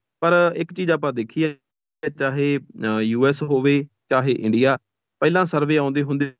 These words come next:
ਸੀਗੇ ਕਿ ਆਪਾਂ ਕਹਿ ਦਿੰਦੇ ਸੀ ਕਿ "ਇਹ ਮੈਨੀਪੂਲੇਟਿਡ ਆ, ਇਹਦੇ ਵਿੱਚ ਤੋੜ ਭੰਨ ਕੀਤੀ ਗਈ ਹੈ।" ਤੇ ਹੁਣ ਬਰਾੜ ਸਾਹਿਬ ਸਰਵੇ ਆਉਂਦੇ ਆ ਜਿਹੜੇ ਆਪਣੇ ਆਪ ਦੇ ਵਿੱਚ ਮੈਨੀਪੂਲੇਟ ਕਰਨਾ ਹੁੰਦਾ, ਜਿਨ੍ਹਾਂ ਨੇ, ਜਿਨ੍ਹਾਂ ਨੇ ਲੋਕਾਂ ਦੇ ਦਿਮਾਗ ਨਾਲ ਤੋੜ ਭੰਨ ਕਰਨੀ ਹੁੰਦੀ ਹੈ। ਸੋ,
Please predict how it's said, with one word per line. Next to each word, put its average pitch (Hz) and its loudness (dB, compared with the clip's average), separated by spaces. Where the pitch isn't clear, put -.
ਸੀਗੇ 147 -2
ਕਿ 160 0
ਆਪਾਂ 127 -2
ਕਹਿ 151 0
ਦਿੰਦੇ 143 0
ਸੀ 131 -8
ਕਿ 160 -2
"ਇਹ 175 4
ਮੈਨੀਪੂਲੇਟਿਡ 135 0
ਆ, 90 -6
ਇਹਦੇ 147 2
ਵਿੱਚ 139 0
ਤੋੜ 135 2
ਭੰਨ 156 -2
ਕੀਤੀ 113 -6
ਗਈ 113 2
ਹੈ।" 101 0
ਤੇ 175 2
ਹੁਣ 180 2
ਬਰਾੜ 190 2
ਸਾਹਿਬ 185 -2
ਸਰਵੇ 170 -2
ਆਉਂਦੇ 160 0
ਆ 160 -4
ਜਿਹੜੇ 160 0
ਆਪਣੇ 160 -2
ਆਪ 147 0
ਦੇ 147 -4
ਵਿੱਚ 143 -2
ਮੈਨੀਪੂਲੇਟ 139 -2
ਕਰਨਾ 135 0
ਹੁੰਦਾ, 123 0
ਜਿਨ੍ਹਾਂ 113 0
ਨੇ, 104 -2
ਜਿਨ੍ਹਾਂ 127 0
ਨੇ 147 2
ਲੋਕਾਂ 131 0
ਦੇ 151 2
ਦਿਮਾਗ 131 0
ਨਾਲ 165 0
ਤੋੜ 131 -2
ਭੰਨ 120 -4
ਕਰਨੀ 110 -4
ਹੁੰਦੀ 110 0
ਹੈ। 92 0
ਸੋ, 190 6